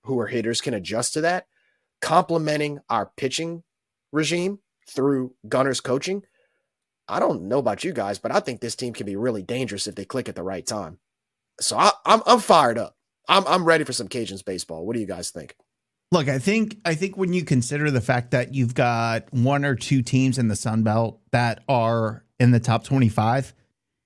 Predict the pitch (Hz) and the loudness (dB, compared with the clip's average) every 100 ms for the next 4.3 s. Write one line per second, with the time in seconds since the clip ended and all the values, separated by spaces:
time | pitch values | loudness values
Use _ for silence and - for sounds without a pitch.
0 | _ _ 147 151 135 131 123 123 123 120 | _ _ 0 4 6 6 6 6 4 2
1 | - _ _ _ _ _ _ _ _ _ | -2 _ _ _ _ _ _ _ _ _
2 | _ _ _ _ - 135 165 151 - - | _ _ _ _ 2 6 6 4 0 0
3 | 156 170 170 120 - 135 127 127 117 113 | 2 4 2 2 0 -2 2 2 2 2
4 | 107 110 - | 2 -2 -6